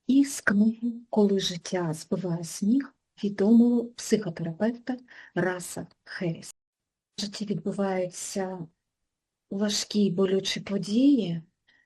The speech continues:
ми можемо відчувати відчай, біль. А нам може здаватися, що ми не можемо втриматися в цьому житті.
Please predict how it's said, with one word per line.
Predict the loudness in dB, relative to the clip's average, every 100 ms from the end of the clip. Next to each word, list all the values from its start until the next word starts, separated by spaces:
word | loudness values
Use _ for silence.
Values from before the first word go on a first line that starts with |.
| _
ми | 6 8
можемо | 8 4 0 -2
відчувати | -2 -4 -2 0 -2 -2 -4 -6 -8 -14 _ _ _ _ _ _ _ _ _ _ _ _ _ _ _ _ _ _ -8
відчай, | -2 -2 0 -4 -2 -2 -4 -8 -18 -20 _ _ _ _ _ -6
біль. | -4 2 4 4 2 -4 -8 _ _ _ _ _ _ _ _ _ _ _ _ _ _ _ -4
А | 0 2 2
нам | 2 4 4 4
може | 0 -2
здаватися, | -4 -4 -2 -4 -4 -6 -6 -8 -6 -6 -6
що | -10 -8 -6 -4 -4 2
ми | 4 8 6 6 0 -4
не | 0 2 4
можемо | 4 2 0 -2 -2 -2 -6 -8
втриматися | -8 2 4 4 0 -8 -8
в | -10
цьому | -8 -6 -6 -4
житті. | -4 -6 -8 -14 -10 -10